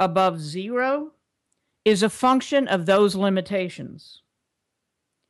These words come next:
Determining the right amount of inventory is a process of understanding those limitations,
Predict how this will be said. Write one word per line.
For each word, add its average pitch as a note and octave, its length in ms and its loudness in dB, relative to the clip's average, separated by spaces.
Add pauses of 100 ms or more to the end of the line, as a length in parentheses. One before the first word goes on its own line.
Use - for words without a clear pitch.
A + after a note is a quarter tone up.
(600)
Determining E4+ 640 2
the G3 140 4
right G3 520 0
amount F3 360 2
of D#3+ 120 0
inventory E3 720 2 (500)
is A3 160 4
a A#3 60 2
process C4 540 2
of A3 100 -2
understanding A#3 840 0
those D#3+ 220 -4
limitations, E3 840 -6